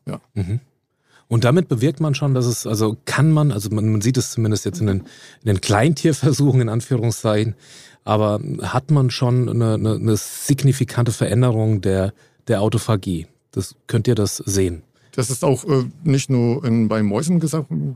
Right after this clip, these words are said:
Speaker 1: gemacht wurde, auch der Walter de Long hat auch klinische Studien Phase zwei bei Menschen durchgeführt und gleiche Ergebnisse. Das heißt im Prinzip, äh, mit Scheinfasten scheint das so, dass diese Autophagie,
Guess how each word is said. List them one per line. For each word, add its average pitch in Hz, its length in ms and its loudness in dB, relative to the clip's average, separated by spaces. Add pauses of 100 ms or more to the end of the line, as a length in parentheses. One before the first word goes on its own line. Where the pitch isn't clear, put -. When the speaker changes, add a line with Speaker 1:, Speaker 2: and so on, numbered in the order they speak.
(140)
Speaker 1:
gemacht 135 340 -2
wurde, 135 220 0
auch 113 180 -2
der 110 280 -2
Walter 117 200 0
de 107 100 0
Long 120 200 0
hat 117 160 -4
auch - 180 -4
klinische 127 320 -2
Studien 107 340 -2
Phase 101 260 -4
zwei 123 340 -2
bei 110 140 -2
Menschen 147 340 -2
durchgeführt 160 720 -4 (440)
und 117 140 2
gleiche 113 340 0
Ergebnisse. 104 480 -2
Das - 180 -12
heißt 120 120 -6
im 117 60 -8
Prinzip, - 460 -8
äh, 110 220 0
mit 110 240 0
Scheinfasten 127 880 -2 (320)
scheint 110 280 0
das 104 140 0
so, 131 180 -2
dass 120 160 -2
diese 110 200 -2
Autophagie, 120 840 -2